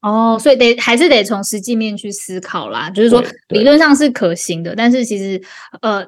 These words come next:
Speaker 1: 其实中间还是蛮多细节需要考虑这样子。因为像
Speaker 2: 对。
Speaker 1: 我知道像你们，因为你们团队可能比较不一样，是你们是，你们是直接就是卖这个体验服务，你们直接卖的就是体验。
Speaker 2: 对。
Speaker 1: 可是假如是其他的产业，你要应用这个概念，你可能是把它应用在你行销手段的一环，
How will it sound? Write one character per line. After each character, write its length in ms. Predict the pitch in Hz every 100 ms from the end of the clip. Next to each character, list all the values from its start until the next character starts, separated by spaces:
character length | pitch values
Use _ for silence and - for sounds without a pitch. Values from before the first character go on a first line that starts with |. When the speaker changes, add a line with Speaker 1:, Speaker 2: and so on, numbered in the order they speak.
| -
Speaker 1:
其 180 | -
实 60 | 247
中 180 | 240 247
间 120 | 247
还 160 | 247 196
是 200 | 220 196
蛮 260 | 175 175
多 500 | 185 185 185 185 185
细 280 | 196 - 220
节 200 | 165 143
需 140 | - 190
要 140 | 220
考 240 | - - -
虑 240 | 220 185
这 100 | 170
样 140 | 185 214
子。 80 | 269
因 60 |
为 80 | 330
像 220 | 349 359
Speaker 2:
对。 100 | - 160 - -
Speaker 1:
我 100 | 220
知 60 |
道 120 | 359
像 160 | 339 370
你 40 |
们， 100 | 247
因 40 | 277
为 60 |
你 60 | 359
们 100 | 226
团 220 | 208 190
队 160 | 190 254
可 120 | 220
能 60 | 170
比 40 |
较 100 | 185
不 160 | 185 208
一 40 |
样， 120 | 202
是 80 | 220
你 60 | 240
们 120 | 202
是， 100 | 247
你 100 | 269
们 100 | 214
是 120 | 254
直 280 | 403 403 226
接 200 | 247 320
就 120 | 320
是 120 | 311 302
卖 220 | 285 220
这 100 | 220
个 80 | 196
体 160 | -
验 160 | 180 180
服 200 | - -
务， 120 | 202 -
你 80 | 208
们 140 | 208
直 140 | 196 233
接 140 | 269
卖 200 | 277 262
的 80 | 202
就 140 | 202
是 100 | 202
体 200 | 190 -
验。 180 | - 180
Speaker 2:
对。 80 | - - -
Speaker 1:
可 160 | 233
是 60 | 320
假 160 | 302 208
如 60 |
是 40 | 294
其 160 | 233
他 180 | 214 233
的 60 | 220
产 200 | 214 175
业， 80 |
你 100 | 208
要 100 | 185 175
应 120 | 262
用 160 | 247 226
这 100 | 214
个 100 | 185
概 180 | 190 190
念， 140 | 190
你 100 | 220
可 140 | 247
能 140 | 214 180
是 180 | 240 233
把 140 | 190
它 160 | 185 202
应 100 | 247
用 120 | 214
在 140 | 208
你 140 | 202 180
行 240 | - 196
销 200 | 196 208
手 140 | 214 -
段 140 | 202
的 60 | 180
一 140 | -
环， 220 | 226 -